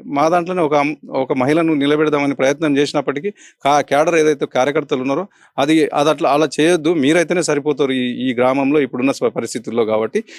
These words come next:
మీరుంటే బాగుంటుందని చెప్పినారు. వాళ్ళందరి సపోర్ట్తోనే నేను నా ఇండివిజువల్ నిర్ణయం కాదు, ఈరోజు అందరం కలిసి మేము గెలుచుకుంటాం, సర్పంచ్ అవుతాము,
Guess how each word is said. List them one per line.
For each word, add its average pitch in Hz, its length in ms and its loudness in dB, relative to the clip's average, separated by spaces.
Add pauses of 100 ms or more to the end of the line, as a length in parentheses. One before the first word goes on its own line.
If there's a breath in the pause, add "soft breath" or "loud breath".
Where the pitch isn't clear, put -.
(180 loud breath)
మీరుంటే 156 360 2
బాగుంటుందని 143 560 2
చెప్పినారు. 131 440 0 (460 soft breath)
వాళ్ళందరి 175 540 2
సపోర్ట్తోనే 185 680 0 (480)
నేను 180 240 2
నా 170 120 2
ఇండివిజువల్ 196 460 0
నిర్ణయం 165 320 2
కాదు, 120 260 -2
ఈరోజు 175 520 0 (480 soft breath)
అందరం 196 340 2
కలిసి 202 420 -2 (280)
మేము 165 200 2
గెలుచుకుంటాం, 170 500 0
సర్పంచ్ 160 440 -2
అవుతాము, 160 360 0